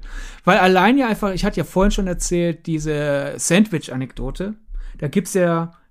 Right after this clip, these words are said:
die Theorie, dass vielleicht, obwohl's ja halt Endgame ist und nicht ein Spider-Man-Film, die ja eher die Metafilme sind. Es gibt ja die Szene, wo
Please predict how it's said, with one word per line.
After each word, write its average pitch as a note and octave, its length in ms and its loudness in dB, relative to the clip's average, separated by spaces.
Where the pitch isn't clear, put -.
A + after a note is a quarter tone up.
die D#3 60 -2
Theorie, E3+ 500 2
dass F3 180 -2
vielleicht, E3 540 -2
obwohl's F3+ 400 2
ja D#3+ 160 0
halt D#3+ 360 -2
Endgame E3 540 2
ist C#3 200 -2
und C#3+ 180 -8
nicht D#3 360 -2
ein C#3 440 -6
Spider-Man-Film, C#3+ 920 -2
die C3 80 -6
ja C#3 80 -4
eher D3+ 260 -2
die C3 100 -6
Metafilme B2+ 560 -6
sind. C#3+ 260 -8
Es - 100 -18
gibt F#3 180 0
ja F3+ 60 6
die D#3+ 120 -2
Szene, E3+ 520 2
wo C#3+ 420 0